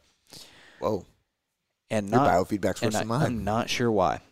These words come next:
Speaker 2: I absolutely love the gym as my sanctuary, and I am unsure if I am lighting a candle up from both ends. I train for about an hour and forty-five minutes,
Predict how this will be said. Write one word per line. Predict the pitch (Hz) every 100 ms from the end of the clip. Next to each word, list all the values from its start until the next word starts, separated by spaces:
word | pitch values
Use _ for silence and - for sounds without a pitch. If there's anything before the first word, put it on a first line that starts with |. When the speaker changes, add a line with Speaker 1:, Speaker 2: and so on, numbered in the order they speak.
| -
Speaker 2:
I | 117
absolutely | 113 123 135 107
love | 113 127
the |
gym | 120 117 117
as | 101 - -
my | 131 107
sanctuary, | 101 123 127 131 127 127
and | 104 104
I | 98 98 -
am | 113
unsure | 95 110 120 123 117
if | -
I | 107 107 104 -
am | 110 104 98 85
lighting | 107 110 117 113
a | 104
candle | 98 113 107 104
up | 90 113 -
from | - 110 101
both | 98 -
ends. | 90 78
I | 87
train | - 123 117 117
for | - 123
about | 107 107 95 - _ -
an |
hour | 101 104 123 127
and | 113 104
forty-five | - 110 117 110
minutes, | 107 104 -